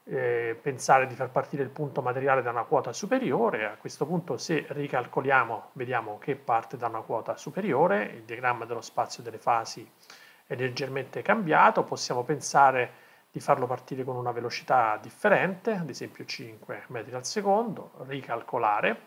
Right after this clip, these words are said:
e vedete che il comportamento è diverso. Possiamo cal-, di-, cambiare l'intervallo di calcolo, ad esempio possiamo calcolare tra zero e dieci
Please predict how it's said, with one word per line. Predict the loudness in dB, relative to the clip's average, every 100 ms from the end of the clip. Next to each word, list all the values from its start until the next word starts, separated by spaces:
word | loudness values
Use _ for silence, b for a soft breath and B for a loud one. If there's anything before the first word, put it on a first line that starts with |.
| _ b b b b
e | -12
vedete | -8 -8 -8 -8
che | -8
il | -8
comportamento | -6 -6 -6 -4 -4 -4 -10 -10
è |
diverso. | -2 4 6 4 0 -6
Possiamo | -4 0 2 4
cal-, | 2 0 -4
di-, | -14 -12 2
cambiare | 4 4 8 10 10 6 0 -6 _ _ _ _ _ _ _ _ _ -8
l'intervallo | -6 0 0 4 10 10 10
di | 0 6
calcolo, | 8 10 6 -4
ad |
esempio | -4 -8 -8 -8
possiamo | -8 -4 -4
calcolare | -4 -4 0 0 0
tra | -6 -6
zero | -2 0
e | -2 -6
dieci | -4 -2 -2 -6